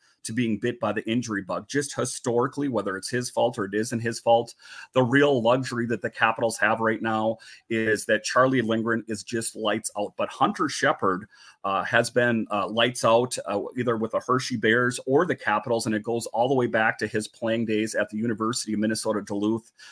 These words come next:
Uh, so just, uh, a, a really, a, again, just a really pleasant surprise that everyone is stepping up the net minding,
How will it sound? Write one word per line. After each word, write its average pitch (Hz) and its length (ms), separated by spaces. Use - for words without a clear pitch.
Uh, 92 220
so 123 220
just, 139 540
uh, 101 300
a, 98 260
a 113 40
really, 170 400
a, 117 220
again, 123 320
just 147 180
a 120 60
really 135 240
pleasant 139 420
surprise 117 460
that 113 140
everyone 123 300
is 104 100
stepping 127 360
up 117 200
the 98 80
net 117 220
minding, 139 540